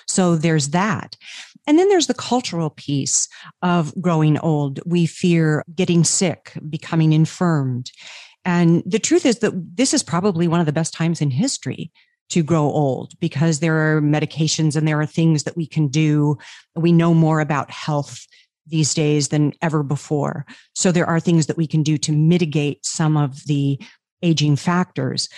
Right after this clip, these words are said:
But I think that it's mostly the mortality, the idea that one would be sick, that the, the idea that one might be alone. And so those are very real issues and ones that deserve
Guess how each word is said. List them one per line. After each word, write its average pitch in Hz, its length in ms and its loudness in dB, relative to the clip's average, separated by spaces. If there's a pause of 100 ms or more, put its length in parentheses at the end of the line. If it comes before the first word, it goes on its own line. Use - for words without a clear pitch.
(240)
But 190 260 -2
I 220 180 2
think 339 260 2
that 381 80 -2
it's - 180 -2
mostly 208 440 2
the 175 140 2
mortality, 165 920 0
the 147 140 -2
idea 160 480 0
that - 180 -6
one 165 240 2
would 156 220 0 (460)
be 160 140 0
sick, - 480 -2 (340)
that 160 140 -8
the, 156 320 -2
the 165 140 0
idea 160 420 2
that 160 160 -4
one 160 260 0
might 160 300 0
be 160 200 2
alone. 151 800 -2 (420)
And 165 200 0
so 233 120 -2
those 311 220 2
are 339 80 2
very 240 280 2
real 202 260 -2
issues 139 600 -6
and 156 440 0
ones 160 560 2
that - 180 -4
deserve 151 560 -2